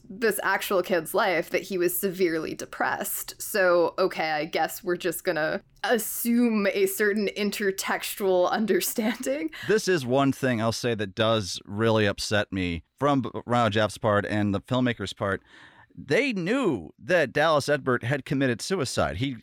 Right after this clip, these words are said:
Speaker 2: he killed himself less than a year after he was found. Uh, there are many details about the case that didn't come public until William Dear wrote his book on it in nineteen eighty-four.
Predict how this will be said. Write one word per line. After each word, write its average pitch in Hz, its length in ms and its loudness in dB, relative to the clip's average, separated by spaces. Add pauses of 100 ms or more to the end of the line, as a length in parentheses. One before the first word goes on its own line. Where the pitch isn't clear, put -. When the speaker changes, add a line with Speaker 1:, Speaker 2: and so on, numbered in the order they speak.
Speaker 2:
he 123 100 -10
killed 226 240 0
himself 160 400 2
less 147 180 0
than 127 120 -4
a 120 40 2
year 139 220 2
after 127 340 0
he 139 140 -6
was 107 220 -6
found. 127 420 0 (760)
Uh, 135 220 4
there 165 140 2
are 180 60 4
many 214 260 0
details 156 340 0
about 135 140 0
the 131 80 -4
case 127 300 0
that 127 100 -4
didn't 127 200 0
come 131 160 0
public 117 300 0
until 117 300 0
William 117 300 0
Dear 113 180 -2
wrote 110 260 -4
his 104 300 -10 (100)
book 117 280 -2
on 107 160 0
it 101 260 -2
in 101 100 -4
nineteen 101 300 -2
eighty-four. 113 580 2